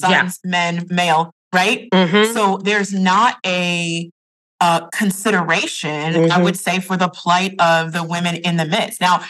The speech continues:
Speaker 2: now I will say that it was a part of God's law that each one of those men, male brothers, you know, husbands and all that, were responsible
Speaker 1: Mm-hmm.
Speaker 2: to take care of the women that were in their midst. But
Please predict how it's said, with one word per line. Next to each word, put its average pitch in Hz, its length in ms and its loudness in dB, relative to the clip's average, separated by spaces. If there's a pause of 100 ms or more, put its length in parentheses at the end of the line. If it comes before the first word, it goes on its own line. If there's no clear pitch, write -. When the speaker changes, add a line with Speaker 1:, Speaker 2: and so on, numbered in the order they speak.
(120)
Speaker 2:
now 180 220 4
I 190 140 4
will 240 240 0
say 180 300 -4
that 165 220 -2
it 175 120 -4
was 175 160 -4
a - 20 -6
part 269 240 2
of 214 80 -4
God's 156 260 2
law 156 260 4
that 170 280 -6
each 185 220 -6
one 190 140 4
of 180 60 -2
those 175 220 -2
men, 175 400 0
male 165 300 2
brothers, 165 640 0 (440)
you 170 140 -2
know, 156 180 2
husbands 170 440 -2
and 151 100 -6
all 160 200 4
that, 170 320 2 (220)
were 190 220 2
responsible 175 1160 0
Speaker 1:
Mm-hmm. 156 460 2
Speaker 2:
to - 20 0
take 185 260 -4
care 226 260 2
of 175 140 -2
the 165 80 -4
women 151 320 -4
that 156 140 0
were 143 100 -2
in 160 140 -4
their 156 100 -2
midst. 151 320 -4
But - 240 -2